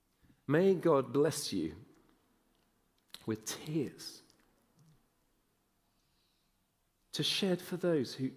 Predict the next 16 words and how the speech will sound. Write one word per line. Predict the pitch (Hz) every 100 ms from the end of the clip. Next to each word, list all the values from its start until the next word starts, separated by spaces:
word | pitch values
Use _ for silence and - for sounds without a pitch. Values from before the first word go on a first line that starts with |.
| -
who | 147
suffer | - 139 -
pain, | - - 143 127 - - - _ _ _ _ _ _ _ _ _ _ _ _ _ _ _ _ - -
rejection, | 123 147 147 - - - - _ _ _ _ _ _ _ _ _ _ _ _ _ _ _ _ _ _
hunger, | - - 180 170 135 - - - - _ _ _ _ -
and | 120 113
war, | 120 131 135 113 85 - - - _ _ _ _ _ _ _ _ _ _ _ _ _ _ _ _ _ _ _ - - -
so | - 151
that | 147
you | 147
may | 151
reach | 143 156 170 - - -
out | 135 147
your | 190 139 127 - - - -
hand | 156 143 101
to | 82